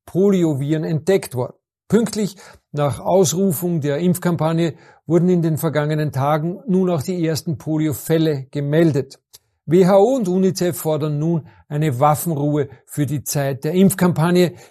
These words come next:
Die W H O hat immerhin mehr als eine Million Impfstoffe nach Gaza geliefert. Finanziert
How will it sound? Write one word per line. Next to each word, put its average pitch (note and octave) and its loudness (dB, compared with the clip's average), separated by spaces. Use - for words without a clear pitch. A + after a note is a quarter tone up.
Die C#3 -2
W C#3+ 2
H C#3+ 0
O F3+ 4
hat D#3+ -2
immerhin D#3+ -2
mehr D#3+ -2
als D3 -8
eine D#3 -6
Million D3 -4
Impfstoffe E3 -2
nach C#3+ -6
Gaza C3+ -4
geliefert. E3 -2
Finanziert G#3+ 0